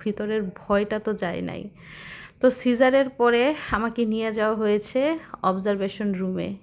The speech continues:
যেখানে আমাকে আট ঘন্টা রাখা হয়। ওইখানেও কেউ নাই, আমার মা নাই, আমার বাবা নাই, আমার স্বামী নাই, আমার সন্তান নাই।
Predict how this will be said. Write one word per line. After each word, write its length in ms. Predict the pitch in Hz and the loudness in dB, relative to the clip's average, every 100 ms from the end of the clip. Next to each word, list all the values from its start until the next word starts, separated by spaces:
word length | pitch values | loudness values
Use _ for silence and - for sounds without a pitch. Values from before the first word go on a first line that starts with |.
| - | -16
যেখানে 480 | - 196 196 226 214 | -2 -2 -2 -6 -4
আমাকে 460 | 196 190 202 233 254 - - - | -4 -4 -4 -4 -4 -16 -20 -6
আট 580 | 196 202 220 226 - - 202 | -2 -2 -4 -8 -12 -14 -14
ঘন্টা 500 | - 196 190 185 196 | -6 -4 -4 -4 -4
রাখা 360 | 190 190 - 190 | -4 -6 -10 -10
হয়। 140 | - - - _ - _ - | -10 -12 -20 _ -20 _ -6
ওইখানেও 520 | 262 254 294 285 277 277 - | -6 -2 0 0 0 -4 -4
কেউ 420 | 277 311 320 285 | 0 4 6 4
নাই, 400 | 233 190 143 196 - _ - | 2 0 -4 -8 -14 _ -6
আমার 260 | 247 262 | -2 0
মা 280 | 233 233 240 | 2 4 4
নাই, 340 | 240 233 240 | 2 2 2
আমার 260 | 247 240 240 | 0 0 0
বাবা 340 | 226 226 240 | 0 0 0
নাই, 240 | 240 240 247 | -2 -2 -4
আমার 200 | 240 247 | -6 -8
স্বামী 380 | - 240 247 247 | -6 -4 -2 -2
নাই, 200 | 247 240 | -4 -4
আমার 220 | 233 269 | -4 -6
সন্তান 500 | - 262 254 269 262 | -4 -4 -4 -2 -2
নাই। 280 | 247 233 | -2 -4